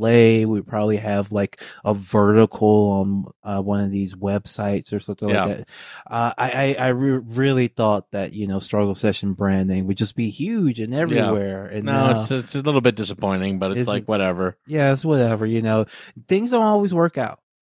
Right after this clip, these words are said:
Speaker 2: Mm-hmm.
Speaker 1: Things don't always work out.
Speaker 2: I was
Speaker 1: That's
Speaker 2: hoping
Speaker 1: when
Speaker 2: for the cash out at this point. I was hoping for, like, the, you know,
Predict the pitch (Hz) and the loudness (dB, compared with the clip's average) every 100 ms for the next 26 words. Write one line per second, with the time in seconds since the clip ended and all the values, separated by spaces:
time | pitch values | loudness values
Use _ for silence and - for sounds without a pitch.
0 | _ 123 120 147 156 160 156 147 147 139 | _ -6 2 2 4 2 2 2 2 0
1 | 127 120 - 226 247 226 180 170 135 - | -4 -2 0 0 2 0 0 0 0 -2
2 | 143 165 160 127 98 92 104 - - 95 | -2 0 0 0 0 -6 -8 -8 -8 -8
3 | 82 92 123 143 151 147 131 127 113 101 | -8 -6 -2 2 2 0 -2 0 0 0
4 | 92 107 98 95 104 104 90 85 | -4 -4 -2 -2 -2 0 0 -4